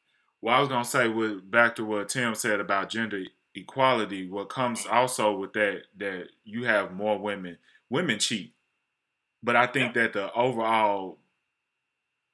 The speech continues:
Speaker 1: thing that we're taught is that women don't really do that, and it's more something that men do. But women do cheat. I think they're a little sneakier when they cheat. Um,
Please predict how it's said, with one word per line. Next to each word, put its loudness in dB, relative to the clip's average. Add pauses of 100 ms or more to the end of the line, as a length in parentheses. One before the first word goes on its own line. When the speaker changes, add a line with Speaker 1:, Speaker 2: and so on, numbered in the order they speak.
(220)
Speaker 1:
thing 0
that -2
we're -6
taught 2
is -4
that -4
women -4
don't -6
really -10
do -4
that, -8
and -12
it's -12
more -6 (920)
something -2
that -6
men -2
do. -12 (580)
But -2
women 0
do -2
cheat. -6
I 2
think -4
they're 0
a -8
little -8
sneakier -4
when -10
they -8
cheat. -10 (720)
Um, -6